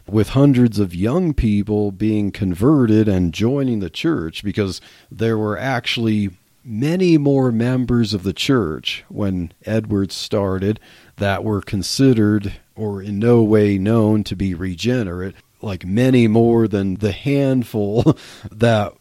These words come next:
could say, "Yeah, I'm regenerate, I can confess the faith, I'm a fully covenanted member." Edwards started preaching revival-type sermons, and one of them was called The Justice of God and the Damnation of Sinners.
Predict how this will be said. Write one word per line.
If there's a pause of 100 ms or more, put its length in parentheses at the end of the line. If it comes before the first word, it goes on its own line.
(120)
could
say,
"Yeah,
I'm
regenerate,
I
can
confess
the
faith,
I'm
a
fully
covenanted
member." (760)
Edwards
started
preaching
revival-type
sermons, (220)
and
one
of
them (100)
was
called
The
Justice
of
God
and
the
Damnation
of
Sinners.